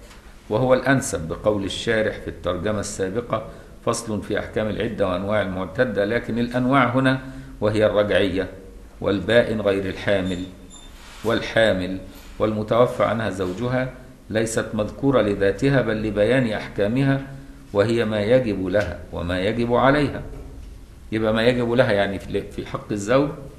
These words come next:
وما يجب عليها في حق نفسه. فلذلك قال بعضهم الأولى إسقاط الأنواع هذا، يعني كان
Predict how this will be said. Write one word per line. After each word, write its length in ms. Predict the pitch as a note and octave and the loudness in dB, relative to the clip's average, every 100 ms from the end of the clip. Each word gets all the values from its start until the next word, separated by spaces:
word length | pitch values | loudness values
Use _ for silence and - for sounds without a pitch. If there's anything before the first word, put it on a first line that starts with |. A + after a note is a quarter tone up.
| - - - - | -20 -20 -20 -6
وما 240 | G2+ A2 A#2 | -2 2 2
يجب 260 | A#2+ G#2+ | 2 2
عليها 400 | G2+ G#2 B2 A#2+ | 4 4 2 -2
في 140 | A2 - | -4 -4
حق 280 | B2 - G2+ | -4 -2 -2
نفسه. 340 | F#2 - D2 - - - - - - - - - - - - - - - - - - - - - | -4 -6 -10 -12 -16 -14 -14 -14 -16 -16 -16 -14 -14 -14 -14 -14 -14 -12 -12 -10 -10 -10 -10 2
فلذلك 640 | A#2+ B2+ B2 D3 C#3+ C#3 | 4 4 4 4 4 4
قال 400 | C3+ B2+ C3+ C3 | 2 6 8 8
بعضهم 440 | A#2 A#2+ B2+ C3+ B2 | 8 6 6 4 4
الأولى 420 | A#2+ C3 B2+ A2 | 4 4 4 2
إسقاط 400 | A2 - A#2+ A#2+ | 0 4 4 6
الأنواع 720 | A2 G#2 A2 A#2+ B2+ B2 A#2 - - - - - - - | 2 0 2 4 4 2 -4 -12 -14 -12 -12 -14 -16 -12
هذا، 680 | - A#2+ B2 A#2+ C3+ C#3 - - - - - | 4 6 8 6 4 0 -6 -12 -16 -18 -4
يعني 180 | G#2+ G2+ | 0 0
كان 180 | - | 0